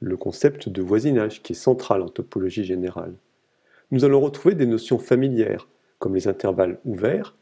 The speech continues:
et les intervalles fermés. Un prélude aux ouverts et aux fermés de la topologie générale.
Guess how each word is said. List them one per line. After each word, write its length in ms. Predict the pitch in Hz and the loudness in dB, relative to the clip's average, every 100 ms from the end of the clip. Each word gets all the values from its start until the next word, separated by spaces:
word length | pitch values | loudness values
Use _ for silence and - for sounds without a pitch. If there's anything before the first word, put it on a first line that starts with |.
| - | -4
et 80 | 139 | 0
les 120 | 120 | 2
intervalles 340 | 113 - 117 135 | 0 2 2 2
fermés. 420 | - 113 98 92 _ _ _ _ - _ | -2 -2 -2 -6 _ _ _ _ -20 _
Un 140 | 107 92 | -8 -8
prélude 480 | - 123 151 170 | 0 2 2 0
aux 240 | 104 92 110 | -2 -2 -2
ouverts 500 | 104 139 196 196 - _ - | 2 4 4 -2 -12 _ -4
et 100 | 110 | -2
aux 60 | 98 | -2
fermés 440 | - 135 147 135 | 2 2 4 0
de 60 | 92 | 0
la 80 | |
topologie 540 | - - - 95 90 95 | -6 -8 -8 -8 -6 -6
générale. 520 | 95 90 90 85 82 | -6 -6 -6 -8 -10